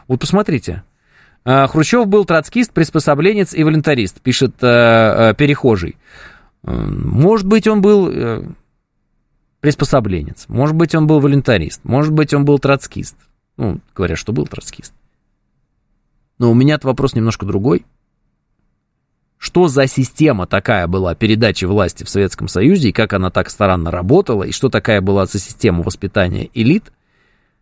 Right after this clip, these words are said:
что при этой системе воспитания элит сами эти, э, элиты, как вы говорите, слили государство. Огромное, огромное государство.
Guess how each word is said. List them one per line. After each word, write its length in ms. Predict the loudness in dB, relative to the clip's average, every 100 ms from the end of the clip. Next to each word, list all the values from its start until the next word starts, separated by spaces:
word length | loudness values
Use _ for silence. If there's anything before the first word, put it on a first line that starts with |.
| _ _ _ _ _ _
что 260 | -4 0 2
при 180 | 2 2
этой 200 | 0 -4
системе 440 | -4 0 0 0
воспитания 680 | -4 -6 -2 0 0 0 0
элит 320 | 2 2 2
сами 340 | 0 0 0
эти, 220 | -4 -4 -6
э, 460 | -2 0 2 2
элиты, 420 | 2 2 2 0 -2 -2
как 200 | 0 0
вы 100 | 0
говорите, 440 | 0 -2 -4 -8
слили 440 | -2 2 4 4 2
государство. 800 | 0 0 -2 -2 -4 -12 -16 -18 _ _ _ _ _ _ _ _ -2
Огромное, 960 | 2 4 4 4 2 2 0 -2 -4
огромное 840 | -2 0 4 4 4 2 0 -2 -2
государство. 840 | -4 -4 0 2 2 -2 -12 -14